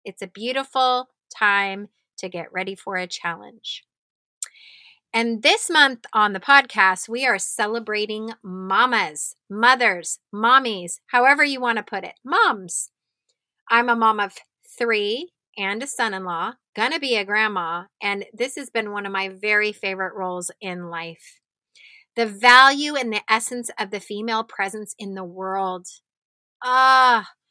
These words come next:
the nurturance of a mother wonderfully reflects the nature of God. And we want to highlight those stories this month. So we get to have some of our Freedom Challenge sisters to share their stories.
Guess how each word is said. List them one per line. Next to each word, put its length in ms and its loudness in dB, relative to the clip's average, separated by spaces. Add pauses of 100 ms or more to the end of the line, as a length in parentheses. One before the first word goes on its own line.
(340)
the 80 2
nurturance 880 4
of 100 -2
a 80 4
mother 720 2 (300)
wonderfully 840 -6
reflects 640 -4
the 140 -8
nature 600 -10
of 280 -12
God. 480 -10 (800)
And 180 -10
we 180 -4
want 260 -2
to 100 -6
highlight 540 -4 (100)
those 360 -6
stories 600 -10 (100)
this 240 -10
month. 260 -12 (1000)
So 720 2
we 180 -2
get 280 -2
to 760 -2
have 240 2
some 180 -6
of 120 -4
our 100 2
Freedom 640 -6
Challenge 600 -4
sisters 760 -8
to 140 -10
share 400 -2
their 240 0
stories. 600 -8